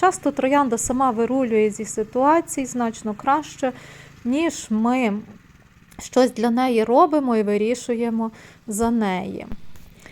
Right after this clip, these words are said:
Новинкою в моєму саду для мене буде цьогоріч квітування сапонарії або мельнянки. Вона вже вся на пуп'янках. Так цікаво, що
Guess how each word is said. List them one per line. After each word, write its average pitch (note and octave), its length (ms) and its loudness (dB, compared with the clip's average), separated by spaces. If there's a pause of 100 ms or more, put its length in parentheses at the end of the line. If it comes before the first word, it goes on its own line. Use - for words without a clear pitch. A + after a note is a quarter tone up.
(300)
Новинкою A#3+ 1120 0
в A3+ 40 -2
моєму B3 400 0
саду A#3 480 0
для G#3+ 180 -2
мене A#3+ 500 0
буде A3+ 440 -2 (260)
цьогоріч A3 560 -2
квітування A3 720 -2
сапонарії A#3 1200 0
або A3 260 -2
мельнянки. A3 840 0 (320)
Вона A#3+ 260 2
вже A#3 220 -2
вся C#4 420 0
на D4 180 -2
пуп'янках. G#3+ 960 -6 (420)
Так A#3+ 280 -2
цікаво, A3+ 760 0
що - 440 -2